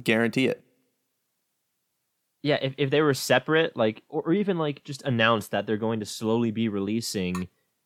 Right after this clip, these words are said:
Speaker 2: these, you know, Pokemon games on the Nintendo Switch Online service, and, you know, start off, you know, trickle feed 'em,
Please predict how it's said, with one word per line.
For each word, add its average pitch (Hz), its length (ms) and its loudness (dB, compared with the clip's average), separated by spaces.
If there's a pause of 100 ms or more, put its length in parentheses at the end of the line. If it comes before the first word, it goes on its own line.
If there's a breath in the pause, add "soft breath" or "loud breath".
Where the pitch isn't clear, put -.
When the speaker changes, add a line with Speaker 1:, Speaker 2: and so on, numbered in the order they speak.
Speaker 2:
these, 101 560 -6
you 98 80 -8
know, 80 200 -4 (120)
Pokemon 104 460 2
games 82 420 -2
on 104 300 2
the 95 60 0
Nintendo 95 360 -2
Switch 101 200 -6
Online 95 340 0
service, 95 640 -2 (460)
and, 101 100 -4
you 92 40 0
know, 85 100 0
start 95 260 4
off, 92 280 2
you 104 80 -6
know, 85 120 -4
trickle 143 360 4
feed 92 260 2
'em, 87 200 0